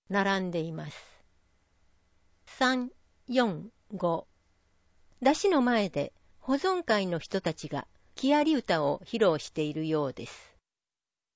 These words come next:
六、法被を着た十人ほどの子供たちが山車の綱を引いています。奥には見守っている大人たちがいます。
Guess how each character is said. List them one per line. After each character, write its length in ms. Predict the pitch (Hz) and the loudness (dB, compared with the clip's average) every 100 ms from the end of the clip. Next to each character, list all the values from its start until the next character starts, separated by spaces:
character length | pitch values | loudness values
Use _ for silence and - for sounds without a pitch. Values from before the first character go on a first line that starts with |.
| _ _ _ _ _ | _ _ _ _ _
六、 520 | 214 208 - 208 202 - _ _ _ _ _ _ _ _ _ | -2 0 2 2 2 -4 _ _ _ _ _ _ _ _ _
法 180 | - 285 - | 0 0 0
被 160 | 302 320 | 0 0
を 80 | 311 | 0
着 160 | 269 | -2
た 240 | - 254 - | 2 2 2
十 220 | 240 339 330 | -2 2 4
人 200 | 240 202 | 2 0
ほ 160 | 180 | -2
ど 120 | 170 | 0
の 140 | 170 160 | 0 -2
子 140 | 196 | -2
供 240 | 202 202 190 | 0 0 0
た 140 | 156 | -4
ち 160 | - 147 | -6 -10
が 160 | 135 - _ - | -12 -12 _ -2
山 140 | 220 | -2
車 160 | 220 277 | 2 2
の 140 | 262 | 2
綱 340 | - 247 247 151 | 0 0 2 2
を 180 | 156 - | -2 -6
引 140 | 170 165 | -10 -8
い 40 | |
て 140 | - | -8
い 140 | 156 151 | -8 -6
ま 160 | 131 | -8
す。 220 | - - - _ _ _ _ _ _ _ _ _ _ _ _ | -12 -18 -20 _ _ _ _ _ _ _ _ _ _ _ _
奥 280 | 320 - 285 | 0 4 2
に 140 | 208 | 2
は 200 | 165 147 - - | 0 -4 -6 -4
見 160 | 196 | 2
守 240 | 226 233 214 | 4 4 2
っ 80 | - | -4
て 200 | - 196 | -2 -2
い 120 | 185 | 0
る 220 | 185 - | -2 -2
大 120 | - 208 | -4 2
人 260 | 254 254 | 4 4
た 140 | 214 165 | 2 -4
ち 160 | 160 | -6
が 100 | 143 | -10
い 140 | 151 160 | -8 -8
ま 160 | 139 | -8
す。 260 | - - | -10 -20